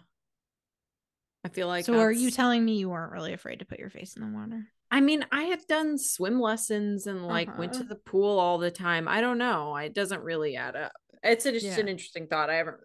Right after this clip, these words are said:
Speaker 1: thought very much about it, but
Speaker 2: Hmm.
Speaker 1: Hmm. <laughs>
Speaker 2: Very shrewd of eight-year-old Katie to be like, "What can I say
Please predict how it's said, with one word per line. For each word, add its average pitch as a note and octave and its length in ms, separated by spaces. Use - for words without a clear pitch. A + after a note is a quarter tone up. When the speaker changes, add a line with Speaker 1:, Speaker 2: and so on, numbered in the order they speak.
Speaker 1:
thought - 220
very D2+ 160
much - 280
about - 200
it, - 100
but - 240
Speaker 2:
Hmm. G#3 240
Speaker 1:
Hmm. G#3 320
<laughs> G#3 520
Speaker 2:
Very B3 300
shrewd A#3 480
of F3+ 160
eight-year-old F3+ 460
Katie E3 440
to - 180
be - 240
like, - 460
"What - 240
can G3+ 200
I D#3 160
say - 640